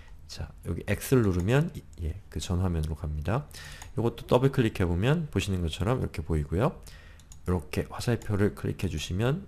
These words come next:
다음 화면을 볼 수가 있습니다. 자, 그 다음에 동영상도 마찬가지로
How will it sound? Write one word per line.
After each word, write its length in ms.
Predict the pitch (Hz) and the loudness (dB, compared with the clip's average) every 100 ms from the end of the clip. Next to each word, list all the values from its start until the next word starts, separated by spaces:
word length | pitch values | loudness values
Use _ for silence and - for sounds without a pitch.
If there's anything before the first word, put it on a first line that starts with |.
| - | -6
다음 340 | 92 87 87 | 2 4 4
화면을 460 | 90 82 82 113 139 | 0 -2 0 0 -2
볼 160 | - 78 | -2 -4
수가 240 | - - | -4 -6
있습니다. 440 | - - - 101 - - - - - - - - - - - | -6 -10 -10 -10 -14 -18 -20 -20 -20 -20 -20 -20 -18 -18 -16
자, 160 | - 107 | 2 4
그 80 | 120 | 8
다음에 260 | 131 123 | 10 10
동영상도 840 | - 120 147 147 139 110 101 131 92 | 6 8 10 10 8 4 6 6 6
마찬가지로 800 | 85 87 110 95 82 80 117 - | 4 2 0 2 2 2 0 -2